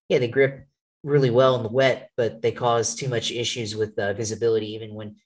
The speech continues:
'cause there was a point where they could have maybe tried something, but there was just too much, uh, too much spray from the tires.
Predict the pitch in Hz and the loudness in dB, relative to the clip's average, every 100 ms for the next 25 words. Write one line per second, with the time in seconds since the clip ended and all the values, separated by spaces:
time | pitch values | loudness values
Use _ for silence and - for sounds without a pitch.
0 | - 156 170 165 139 131 110 104 101 _ | -4 0 4 2 0 -6 -8 -8 -14 _
1 | 127 117 107 104 - 117 110 110 110 107 | -2 0 2 -2 0 0 0 -8 -8 -10
2 | - _ _ - 120 110 - 117 123 110 | -14 _ _ -2 0 0 -4 -8 -10 -8
3 | 104 101 - - 104 101 110 - 117 107 | -6 -6 -8 -6 -6 -6 -10 -10 -10 -8
4 | - - 113 104 98 - 120 104 - 117 | -10 -12 -12 -8 -8 -10 -12 -10 -2 -2
5 | 107 101 98 120 110 98 98 - | -2 -8 -6 -2 -2 -2 -6 -12